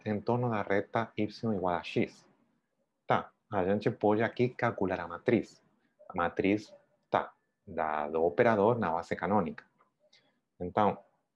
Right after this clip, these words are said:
mm, si a gente considera a matriz do operador na base canónica, a primera columna es a imagen do vector un, cero, do primeiro vector da base canónica.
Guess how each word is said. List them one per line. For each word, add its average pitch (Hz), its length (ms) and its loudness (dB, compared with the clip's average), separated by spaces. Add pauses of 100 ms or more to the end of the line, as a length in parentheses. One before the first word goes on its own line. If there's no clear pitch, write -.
(160)
mm, 90 220 -8 (160)
si - 160 -2
a 92 100 2
gente 117 220 0
considera 104 420 0
a - 20 2
matriz 95 400 -2
do 101 100 4
operador 95 420 2
na 87 100 -2
base 87 180 -6
canónica, 131 720 2
a 104 140 -4
primera 107 280 0
columna 127 760 0
es 117 280 -2 (120)
a 98 100 -2
imagen 98 440 -2
do 107 100 2
vector 110 500 0 (160)
un, 110 160 0
cero, 73 340 0
do 76 120 -8
primeiro 92 300 -2
vector 90 280 -2
da 95 80 0
base 85 220 -4
canónica. 80 480 -8